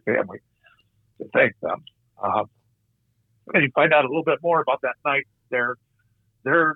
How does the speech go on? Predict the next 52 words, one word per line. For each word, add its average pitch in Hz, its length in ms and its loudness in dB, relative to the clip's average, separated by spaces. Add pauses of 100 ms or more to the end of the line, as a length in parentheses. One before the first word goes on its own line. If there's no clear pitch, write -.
impression 135 460 -4
of 110 80 -4
what 120 240 0
had 117 140 0
happened. 127 520 2
And, 101 180 -6 (680)
uh, 101 180 0
like 151 200 2
I 156 160 0
mentioned, 151 380 -6
uh, 127 220 4 (120)
you 135 80 -12
know, 120 160 -4 (180)
when 131 60 -16
I 127 40 -4
was 120 120 -8
telling 139 200 -2
the 113 160 -8
story, 131 340 2
I, 110 280 -4
I - 20 -4 (140)
made 135 180 -8
sure 120 120 0
I 120 220 2
added 117 180 0
in 117 200 0
that 101 140 -4 (1040)
it - 80 -20
just 117 160 -10
so 131 140 -2
happened 120 320 -2
they, 113 160 -4
they 123 180 -2
said, 123 140 -2
"Oh, 156 120 6
yeah, 143 300 6
we 165 160 -4
were 185 160 4
actually 175 380 0
on 139 260 0
the 147 100 -6
road. 160 360 2
We 147 80 -4
were 147 120 -8 (100)
close 185 160 0 (100)
by 190 140 4
when 160 180 -2
the 147 60 -10
call 170 360 -4
came 147 160 -12
in." 175 160 -4 (220)
So, 127 260 -4